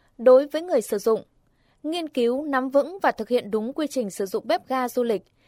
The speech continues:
chấp hành nghiêm những quy định về an toàn phòng cháy chữa cháy. Trang bị những bếp ga đảm bảo chất lượng, biết rõ nguồn gốc xuất xứ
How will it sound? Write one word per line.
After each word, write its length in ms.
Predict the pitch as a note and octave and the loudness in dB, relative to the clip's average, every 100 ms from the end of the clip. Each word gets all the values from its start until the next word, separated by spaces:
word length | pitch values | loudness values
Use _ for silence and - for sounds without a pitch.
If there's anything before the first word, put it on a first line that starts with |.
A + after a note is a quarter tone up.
| _ | _
chấp 180 | - G#4+ | -6 -4
hành 200 | D4+ A#3 | -4 -4
nghiêm 320 | B3 D4+ C#4+ | -2 -2 -2
những 120 | C4 B3+ | -6 -6
quy 120 | D4+ | -4
định 220 | C#4 G#3 | -4 -4
về 100 | F#3 | -6
an 180 | G#3+ B3+ | -6 -6
toàn 240 | B3+ A#3 F#3+ | -6 -6 -6
phòng 240 | G#3+ F#3+ | -8 -8
cháy 180 | F#3+ G3 | -6 -6
chữa 120 | - | -6
cháy. 300 | - G#3+ A#3 - _ _ _ _ _ _ | -2 -2 -4 -8 _ _ _ _ _ _
Trang 240 | - D#4+ | -2 -2
bị 220 | D4+ C#4 G#3+ | 0 -2 -4
những 280 | G#3+ B3 | -6 -4
bếp 180 | D4 F#4+ | -2 -4
ga 260 | C#4 C#4+ C4+ | -4 -4 -4
đảm 260 | A#3+ A3+ | -2 -2
bảo 180 | G3 G3+ | 0 -2
chất 180 | F3+ F#4 | -2 -2
lượng, 240 | D4+ B3+ - _ _ | 2 2 0 _ _
biết 180 | - F#4 | -6 -4
rõ 200 | - C4 | 0 -2
nguồn 260 | D4+ D#4 F#3+ | 0 -4 -2
gốc 140 | D4+ | -4
xuất 160 | - F#4 | -4 -6
xứ 340 | - G#3+ A3+ | -2 -2 -2